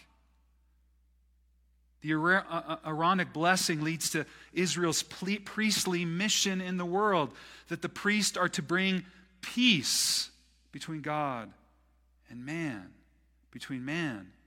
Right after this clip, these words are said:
and man. Shalom exists because God is present to us, with us, in us. For the people of Numbers,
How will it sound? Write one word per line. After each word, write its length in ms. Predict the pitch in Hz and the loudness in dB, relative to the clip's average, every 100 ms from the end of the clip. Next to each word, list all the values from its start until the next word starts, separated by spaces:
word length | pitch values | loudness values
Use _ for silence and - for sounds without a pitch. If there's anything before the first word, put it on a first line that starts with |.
| - | -18
and 160 | 117 | -16
man. 300 | 110 107 95 92 _ _ _ _ _ _ _ _ _ _ _ _ _ _ _ | -14 -14 -16 -20 _ _ _ _ _ _ _ _ _ _ _ _ _ _ _
Shalom 480 | - 165 170 196 190 | -4 -2 0 0 0
exists 840 | 135 120 160 226 156 131 - - - _ _ _ _ _ _ _ _ _ | -2 -2 0 2 0 -2 -4 -6 -14 _ _ _ _ _ _ _ _ _
because 280 | 123 156 - | -14 -10 -6
God 240 | 139 143 | -4 -4
is 100 | 123 | -6
present 720 | - - 180 175 120 - - | -10 -10 -6 -4 -6 -8 -14
to 220 | - 113 101 | -10 -10 -12
us, 320 | 95 - - | -12 -12 -12
with 260 | 110 165 - | -10 -10 -10
us, 340 | 104 92 - - | -12 -8 -10 -8
in 180 | 135 165 | -8 -6
us. 520 | 107 92 - - - - _ _ _ _ _ _ _ _ _ _ _ _ _ _ _ _ _ _ _ _ _ _ _ _ _ _ _ _ | -6 -8 -6 -4 -6 -12 _ _ _ _ _ _ _ _ _ _ _ _ _ _ _ _ _ _ _ _ _ _ _ _ _ _ _ _
For 80 | - | -16
the 80 | 139 | -8
people 300 | 185 196 170 | -4 0 0
of 100 | 139 | 2
Numbers, 680 | 156 175 151 127 120 - | 0 0 0 -2 -4 -6